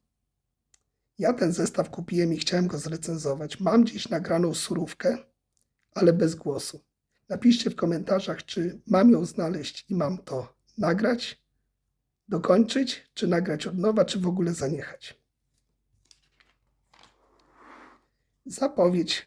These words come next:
Lego Prince of Persia, premiera wiosna dwa tysiące dziesięć. No niestety żadnego zestawu poglądowego nie mamy. No i seria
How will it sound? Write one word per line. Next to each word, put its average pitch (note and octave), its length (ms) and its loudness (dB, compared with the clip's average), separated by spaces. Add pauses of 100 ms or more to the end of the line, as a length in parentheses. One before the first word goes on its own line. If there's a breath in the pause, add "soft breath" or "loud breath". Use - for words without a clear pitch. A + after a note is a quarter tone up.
Lego E3+ 260 -4
Prince F3 340 0
of C3+ 120 -4
Persia, - 500 -6 (480)
premiera F3 460 0
wiosna F3+ 440 0
dwa D#3+ 140 -6
tysiące D3 440 -8
dziesięć. - 580 -4 (440)
No G#3+ 80 0
niestety F#3 540 0 (280)
żadnego F3 720 -2 (500)
zestawu F3 680 -6 (120)
poglądowego D#3+ 680 -2
nie F3+ 160 2
mamy. C3 240 -2 (920 soft breath)
No F#3+ 140 4
i - 140 -4
seria F#3+ 440 -2